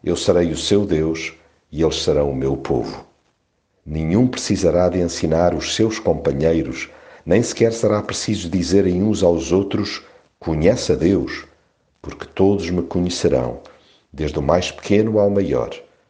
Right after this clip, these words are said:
Perdoarei as suas faltas com misericórdia e não me lembrarei dos seus pecados. Ora, ao falar de uma nova aliança, Deus tornou caduca a primeira,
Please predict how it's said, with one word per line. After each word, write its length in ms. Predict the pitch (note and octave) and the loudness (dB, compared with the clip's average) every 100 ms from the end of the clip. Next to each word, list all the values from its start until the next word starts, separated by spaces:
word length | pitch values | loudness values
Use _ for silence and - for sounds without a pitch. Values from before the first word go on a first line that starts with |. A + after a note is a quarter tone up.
| _ _ _ _ - | _ _ _ _ -12
Perdoarei 540 | D#2 D#2 D#2 D#2+ E2 | -10 0 2 2 0
as 140 | - - | -2 -4
suas 240 | G2+ G2+ | -4 -4
faltas 560 | - G2+ G#2 G2+ F#2+ - | 0 2 2 0 -4 -2
com 160 | F#2 | -2
misericórdia 920 | E2+ F#2 F#2+ F#2+ - C2+ B1 A#1 A#1 - _ _ _ _ - | -2 -2 -2 -2 0 -2 -2 -6 -10 -12 _ _ _ _ -8
e 140 | D#2+ | -2
não 180 | D2+ F2+ | 2 2
me 80 | F2 | 2
lembrarei 580 | E2+ E2 D#2 D2 D2 D2 | 2 2 2 4 2 0
dos 220 | C#2+ - | -6 -6
seus 180 | B1+ - | -6 -6
pecados. 680 | - - A#1+ A1+ - - _ _ _ _ _ _ - | -10 -6 -4 -6 -12 -20 _ _ _ _ _ _ -2
Ora, 220 | E2+ F2+ | 0 4
ao 120 | B2+ | 2
falar 480 | B2+ F#2 D#2 G#2 G#2 | 2 0 2 2 0
de 100 | - | -2
uma 120 | D2+ C#2+ | -4 2
nova 300 | E2+ D2+ C#2+ | 2 2 0
aliança, 640 | C2+ E2 D#2+ - B1+ - - _ _ _ - | 0 0 0 -4 -12 -12 -18 _ _ _ -8
Deus 320 | C#2+ G#2 - | 2 2 2
tornou 380 | - E2+ F#2+ F#2+ | -2 0 0 2
caduca 500 | - D#2 G#2 G#2 G2+ | 0 0 -2 0 -2
a 40 | |
primeira, 680 | - G2+ F2+ C2 A#1+ A1+ | 0 0 2 0 -2 -6